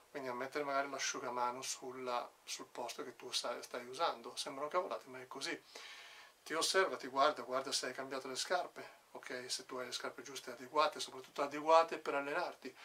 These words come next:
perché non ci si allena con delle scarpe normali. Per ogni tipo di allenamento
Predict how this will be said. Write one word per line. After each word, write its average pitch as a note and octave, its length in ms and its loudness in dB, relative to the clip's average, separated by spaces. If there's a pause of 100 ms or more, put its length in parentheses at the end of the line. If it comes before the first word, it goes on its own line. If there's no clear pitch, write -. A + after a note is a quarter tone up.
(360)
perché D3 300 -4
non D#3 160 -2
ci - 140 0
si D#3 140 4
allena D3 260 2
con B2 120 -6
delle A#2 160 -10
scarpe B2 360 -4
normali. A#2+ 520 -8 (360)
Per C#3+ 120 -6
ogni C#3+ 240 -2
tipo C#3+ 220 -6
di C3+ 80 -6
allenamento D3+ 680 0